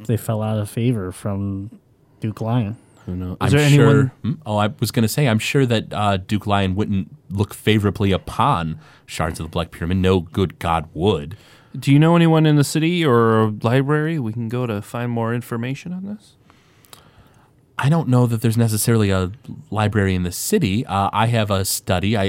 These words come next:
Speaker 3: I think you'll find studies throughout the city, but not necessarily a, a, a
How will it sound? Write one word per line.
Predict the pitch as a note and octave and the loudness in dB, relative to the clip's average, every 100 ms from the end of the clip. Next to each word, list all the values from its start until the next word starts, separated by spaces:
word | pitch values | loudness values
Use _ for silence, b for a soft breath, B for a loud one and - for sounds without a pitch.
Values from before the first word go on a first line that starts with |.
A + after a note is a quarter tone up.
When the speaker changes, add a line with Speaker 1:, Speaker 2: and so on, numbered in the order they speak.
| - | -4
Speaker 3:
I | |
think | F#2+ G2 - | -4 -4 -4
you'll | - | -6
find | - F#2+ F2+ | -4 -4 -4
studies | - - G2 F2+ | -4 -2 -2 -4
throughout | - F#2 F2+ A2+ | -6 -2 0 0
the | F2 | -4
city, | - - - F3 C#3+ E2+ E2+ B B B | -10 -12 -4 0 0 -2 -8 B B B
but | - | -4
not | B2+ C3+ | 0 0
necessarily | A#2+ G#2+ - A2 G2 F#2 | 0 -4 -2 -2 0 -2
a, | F2 E2+ E2+ | -2 -2 -6
a, | D#2+ D#2 D2+ - | -8 -8 -10 -14
a | - | -18